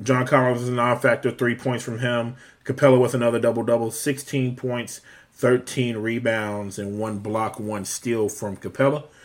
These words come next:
Played really well. I mean, he normally competes hard when he goes against the Miami Heat just 'cause he, who's on the other side of the floor, Bam Adebayo, who had a really good game himself.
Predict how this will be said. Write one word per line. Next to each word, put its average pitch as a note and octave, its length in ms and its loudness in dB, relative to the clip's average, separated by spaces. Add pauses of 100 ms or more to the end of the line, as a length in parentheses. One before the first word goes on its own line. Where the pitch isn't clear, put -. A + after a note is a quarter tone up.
(220)
Played B2 200 4
really A#2+ 220 2
well. A#2+ 380 4
I A2 40 -6
mean, G#2 340 -6
he G#2+ 360 -8
normally A2 380 -4
competes - 580 -8 (300)
hard B2 480 2
when A#2 80 -4
he A2 60 -2
goes A2+ 340 -2
against A2 380 -8
the A2 100 -8
Miami A2 480 -4
Heat A2 240 -8
just A#2 220 -4
'cause A2+ 160 0
he, G#2 180 -8 (120)
who's A#2+ 260 2
on A2 100 -2
the G#2 80 0
other G2 140 0
side G2 260 -4
of E2+ 60 -8
the F#2 80 -10
floor, B2 420 4 (380)
Bam G#2+ 180 4
Adebayo, G2+ 480 2
who - 80 -2
had G2+ 100 -2
a G2 40 0
really G2 220 0
good G2 140 -6
game G2+ 200 -2
himself. F#2 600 -2